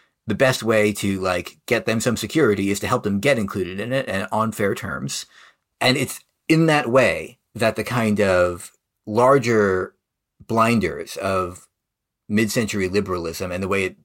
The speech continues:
depended upon a certain kind of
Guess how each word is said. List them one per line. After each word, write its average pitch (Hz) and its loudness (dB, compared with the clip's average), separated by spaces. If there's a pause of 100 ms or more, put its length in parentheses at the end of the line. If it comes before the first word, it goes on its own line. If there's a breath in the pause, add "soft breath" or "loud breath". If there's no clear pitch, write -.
(140)
depended 117 -2
upon 73 -10 (420)
a 95 0
certain 104 -2
kind 104 -4
of 92 -6